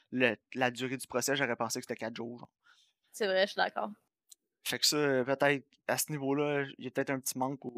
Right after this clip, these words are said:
Speaker 1: au niveau de la réalisation, peut-être, là, pour nous montrer, euh, un peu les changements. Tu sais, il y aurait pas avoir des changements physiques,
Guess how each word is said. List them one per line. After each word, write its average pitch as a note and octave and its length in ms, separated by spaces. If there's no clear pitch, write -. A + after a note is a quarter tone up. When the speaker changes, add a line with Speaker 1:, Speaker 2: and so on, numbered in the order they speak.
Speaker 1:
au A#2 40
niveau A#2+ 180
de B2 60
la A#2+ 60
réalisation, A#2 520
peut-être, C3+ 320
là, C#3 80
pour A#2+ 200
nous A#2+ 160
montrer, B2 720
euh, A#2 200
un A#2+ 80
peu C3 220
les C3 140
changements. A#2+ 440
Tu E3 120
sais, C#3 40
il B2+ 160
y B2+ 80
aurait A#2+ 120
pas B2 80
avoir C3 140
des C3+ 80
changements B2+ 300
physiques, B2+ 360